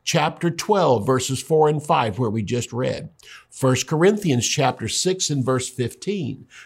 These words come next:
First Corinthians chapter twelve, verse twelve. And verse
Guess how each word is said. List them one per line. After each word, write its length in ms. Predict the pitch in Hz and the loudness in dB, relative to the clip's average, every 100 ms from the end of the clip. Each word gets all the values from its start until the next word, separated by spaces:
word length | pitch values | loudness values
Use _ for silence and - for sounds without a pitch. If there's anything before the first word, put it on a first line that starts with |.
| _ | _
First 320 | 156 135 - | 0 2 0
Corinthians 520 | 123 123 123 127 127 | -2 -2 0 -2 -2
chapter 400 | - 139 131 127 | -2 -2 -2 -6
twelve, 440 | - 156 151 151 | -4 0 2 0
verse 280 | 151 208 220 | 2 0 0
twelve. 480 | - 127 90 76 - _ _ - | -4 -4 -4 -8 -16 _ _ -2
And 280 | 135 147 | 2 2
verse 280 | 127 147 151 | 4 2 2